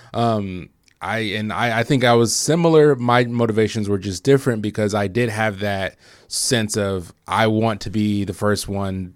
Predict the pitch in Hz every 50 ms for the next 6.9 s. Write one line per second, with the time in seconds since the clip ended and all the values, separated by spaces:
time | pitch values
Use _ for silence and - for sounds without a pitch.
0 | _ _ - - - 110 107 104 101 98 95 95 98 92 - 98 92 90 90 92
1 | 95 90 95 90 87 - - 104 92 98 95 95 87 90 92 87 82 80 87 85
2 | 80 - - 62 64 - _ _ _ _ _ - - _ - 98 101 95 95 98
3 | 113 110 98 98 113 113 117 117 117 117 110 101 113 113 107 104 101 95 85 -
4 | - 110 98 85 85 - - 101 98 95 92 92 101 107 107 101 104 107 101 98
5 | 101 104 101 95 92 92 90 - 104 101 101 98 98 95 - - - - 98 101
6 | - 120 117 117 - 120 117 110 110 107 101 104 104 104 98 - - -